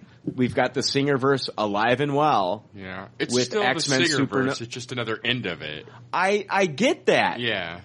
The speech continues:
Speaker 1: But you're branching off in three different directions. How do you connect everything organically? And that's something that we're gonna talk about here in a moment.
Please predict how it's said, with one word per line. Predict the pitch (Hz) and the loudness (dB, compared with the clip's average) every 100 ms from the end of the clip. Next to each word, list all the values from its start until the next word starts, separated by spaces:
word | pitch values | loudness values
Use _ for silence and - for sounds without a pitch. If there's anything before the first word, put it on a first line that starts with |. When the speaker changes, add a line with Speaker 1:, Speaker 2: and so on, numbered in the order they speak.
| - | 0
Speaker 1:
But | 185 196 | 2 4
you're | 180 | 2
branching | 135 185 214 214 202 | 4 2 2 2 4
off | 196 208 | 4 2
in | 180 | 0
three | 147 156 160 | 2 2 4
different | 165 160 139 | 4 2 2
directions. | 175 208 - 117 - | 4 4 2 0 0
How | - 165 196 196 190 | 0 2 4 4 4
do | 151 | 2
you | 180 180 | 2 2
connect | 170 180 156 175 190 - - | 2 0 2 2 2 0 -2
everything | 143 147 151 156 147 | 0 2 0 0 -2
organically? | 135 139 123 139 160 151 123 104 110 113 | 0 0 2 2 2 0 -2 -2 -2 0
And | 127 156 | 0 2
that's | 190 - | 0 0
something | 196 196 202 180 | 0 2 2 4
that | 170 165 | 2 4
we're | |
gonna | 147 151 139 | 4 2 2
talk | 156 170 156 | 2 0 2
about | 143 123 | 2 2
here | 120 135 | 0 0
in | 127 | 2
a | |
moment. | 127 139 117 76 | 4 6 4 0